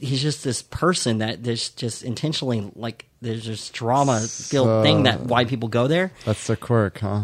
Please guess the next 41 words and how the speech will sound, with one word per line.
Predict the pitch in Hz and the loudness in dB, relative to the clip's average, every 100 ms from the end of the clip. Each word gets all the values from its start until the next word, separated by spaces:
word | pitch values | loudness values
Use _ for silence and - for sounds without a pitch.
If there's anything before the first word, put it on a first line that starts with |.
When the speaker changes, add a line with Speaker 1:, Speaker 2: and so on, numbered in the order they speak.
| 95 | 0
Speaker 1:
Yeah, | 147 180 | 4 6
that's | 139 - | 6 4
his | 165 | 0
quirk, | - 196 139 - | 4 2 2 -6
apparently. | 131 147 139 131 117 - | 0 2 2 2 0 2
And, | 143 139 | 2 4
and, | 143 113 | 4 6
and, | 139 135 | 4 6
Speaker 2:
Uh. | |
Speaker 1:
and, | 135 123 | 4 4
and | 127 127 | 2 0
apparently | 127 160 156 | 2 4 4
when | 139 | 4
they | 131 | 2
booked | 110 151 - | 2 0 2
him, | 127 120 120 | 2 2 2
I | 123 | 0
don't | 127 - - | 0 -2 -4
know | 131 123 | 0 0
if | 123 | 0
they | 120 | 2
knew, | 117 127 113 117 | 4 2 2 -2
if | 131 117 | -6 -4
they | 113 | -2
knew | 113 127 117 110 120 | 0 2 0 -4 -4
that | 117 123 | -4 -2
that | 113 | -4
was | 113 - | -4 -6
his | 110 | -8
quirk, | - 165 170 - _ _ _ _ _ - | 0 2 2 -2 _ _ _ _ _ -2
but | 127 143 - | 0 0 -2
there's | 147 143 117 | 0 2 2
literally | 123 131 120 | 0 2 2
a | |
documentary | 120 120 117 117 113 | 2 0 0 0 0
on | 107 107 | 0 -2
it | 107 | -4
that | 117 | -6
you | 107 | -6
can | 117 | -2
watch | 110 110 - - | 0 0 -2 -4